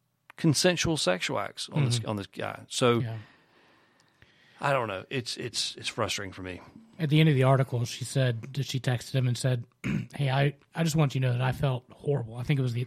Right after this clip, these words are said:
Speaker 2: next day. It's like, "You made me feel awful." I got in the cab, crying her eyes out. And, and I wanna defend, uh,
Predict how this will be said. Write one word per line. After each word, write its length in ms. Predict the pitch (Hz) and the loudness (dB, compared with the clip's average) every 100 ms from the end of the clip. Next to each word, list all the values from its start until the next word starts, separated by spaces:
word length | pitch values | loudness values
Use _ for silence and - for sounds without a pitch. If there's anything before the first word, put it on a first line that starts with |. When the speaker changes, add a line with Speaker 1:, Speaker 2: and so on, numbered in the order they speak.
| - | -4
Speaker 2:
next 300 | 139 127 - | -4 -4 -6
day. 160 | 123 | -6
It's 100 | 117 | -4
like, 260 | 117 117 - | -6 -8 -2
"You 80 | 151 | 2
made 200 | 139 131 | 2 0
me 80 | 127 | -2
feel 200 | 139 123 | -2 -2
awful." 440 | - 135 - 135 | -4 -6 -2 -2
I 100 | 131 | -2
got 120 | 131 131 | -4 -6
in 60 | |
the 80 | 131 | -6
cab, 400 | - 127 123 117 _ _ _ _ _ _ _ _ _ - - | -4 -4 -4 -6 _ _ _ _ _ _ _ _ _ -14 -2
crying 360 | 175 160 143 | 4 4 4
her 120 | 123 | 2
eyes 220 | 117 117 117 | 2 0 0
out. 280 | 113 110 - - - - | -4 -8 -14 -20 -20 -8
And, 300 | 175 156 143 143 | 2 4 4 0
and 160 | 170 160 | 0 4
I 80 | 175 | 6
wanna 200 | 180 147 | 6 6
defend, 580 | 131 139 127 120 110 - 139 | 2 2 2 2 0 -8 -20
uh, 40 | _ | _